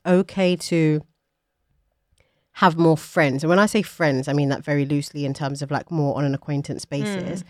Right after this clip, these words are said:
Speaker 1: people that are at the same stage
Speaker 2: Stage
Speaker 1: of
Speaker 2: as
Speaker 1: life
Speaker 2: you,
Speaker 1: as
Speaker 2: yeah.
Speaker 1: you. Um, and I've been doing that. I've, I've been asking people, like, "Sorry, if I, like, message you and said, 'Soho question mark,' like, is that your vibe?"
Speaker 2: Yeah.
Speaker 1: Because I need to know, like, 'cause I have my friends that are, like,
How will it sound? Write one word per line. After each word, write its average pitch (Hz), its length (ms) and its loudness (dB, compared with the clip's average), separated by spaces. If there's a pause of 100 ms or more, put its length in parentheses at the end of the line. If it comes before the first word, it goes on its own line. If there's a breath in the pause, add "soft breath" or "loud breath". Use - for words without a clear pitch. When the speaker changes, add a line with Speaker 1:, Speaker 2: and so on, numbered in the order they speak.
(180 soft breath)
Speaker 1:
people 151 320 -6
that 139 160 0
are 143 80 0
at - 140 0
the 151 80 -12
same 143 640 -4
stage 139 420 -4
Speaker 2:
Stage 190 140 2
Speaker 1:
of 180 40 0
Speaker 2:
as 151 60 4
Speaker 1:
life 143 240 6
Speaker 2:
you, 170 80 -6
Speaker 1:
as 165 200 -2
Speaker 2:
yeah. 139 260 0
Speaker 1:
you. 202 160 0 (380 soft breath)
Um, 151 380 6
and 208 100 4
I've 269 80 8
been 277 100 8
doing 202 180 6
that. 156 100 4
I've, 180 240 4
I've 202 180 6
been 196 140 6
asking 165 320 4
people, 143 260 -4
like, 135 160 -2
"Sorry, 147 220 0
if - 240 -4
I, 294 320 2 (360)
like, - 220 -4
message 180 320 -2
you 147 100 0
and 139 120 -2
said, 143 160 -4
'Soho 151 320 -2
question 151 300 -6
mark,' 180 340 -2
like, 156 180 -4 (180)
is 160 120 -6
that - 80 -4
your 147 100 -4
vibe?" 147 280 0 (100)
Speaker 2:
Yeah. 202 240 2
Speaker 1:
Because 254 160 8
I 247 100 8
need 254 240 8
to 254 80 6
know, 214 240 8
like, 208 120 4
'cause - 280 0
I 208 100 8
have 214 220 6
my 202 160 6
friends 165 380 4
that - 140 -2
are, 151 60 -4
like, 143 320 2